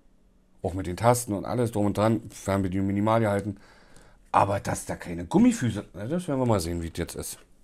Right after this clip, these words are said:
Also das, das müssen wir jetzt testen. Dass da keine Gummifüße drin sind. Und es ist eine Wand, also es soll an eine Wand montiert werden.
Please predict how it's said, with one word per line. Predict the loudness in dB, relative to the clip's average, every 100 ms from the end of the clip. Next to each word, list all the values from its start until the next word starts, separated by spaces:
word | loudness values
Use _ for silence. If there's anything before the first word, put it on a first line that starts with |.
| -20 -20 -20 -20 -14
Also | -6 -4
das, | -2 -4 -4 -10 -6
das | -4
müssen | 0 0
wir | 0
jetzt | -2
testen. | -8 -8 -8 -10 -10 -16 -8
Dass | -2
da | 0
keine | 2 4 4
Gummifüße | 8 10 10 8 2 2
drin | 4 2
sind. | 0 -6 -16 -18 -6 4
Und | 6 6 0 _ _ -2
es | 2
ist | 2 4
eine | 6
Wand, | 8 6 4 -2
also | 6 6
es | 6
soll | 6 6
an |
eine | 6 6
Wand | 6 6
montiert | 2 4 4 4
werden. | 2